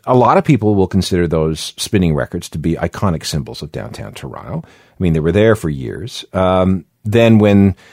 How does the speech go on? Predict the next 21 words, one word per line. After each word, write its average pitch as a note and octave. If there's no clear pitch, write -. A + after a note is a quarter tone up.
Sam B2
went A2
bankrupt C#3+
and G2+
the G2
building F#2
was D#2+
sold C3
and F#2
Ryerson F2+
tore E2+
it D#2
down, B2+
they G2
put -
these G2
spinning A2
records F#2+
into E2+
storage. -
Now, A#2+